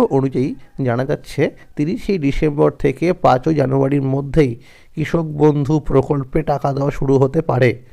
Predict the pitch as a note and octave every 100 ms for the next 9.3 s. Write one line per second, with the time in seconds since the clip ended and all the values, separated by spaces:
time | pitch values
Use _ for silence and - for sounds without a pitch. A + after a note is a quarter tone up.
0 | - - - - F3+ - F3 D3 C#3+ -
1 | - - - C3 C3 D3 D3+ D3 C#3+ -
2 | D#3 D#3 D3+ - D#3 - B2+ E3 - F3
3 | D#3+ C#3 C3 C3+ C#3 C3 C3+ - D#3+ B2
4 | - - - - - D3+ E3 - C#3+ -
5 | - D#3+ E3+ - - - C#3 C#3 C#3+ D#3
6 | C#3+ C#3 C3+ C#3+ E3 D3 C#3+ - D3 D3
7 | C#3 D3+ D#3 - C3+ C#3+ - D3+ D3+ C3+
8 | C3+ G3 - - - - B2+ C#3+ - -
9 | C3 B2 B2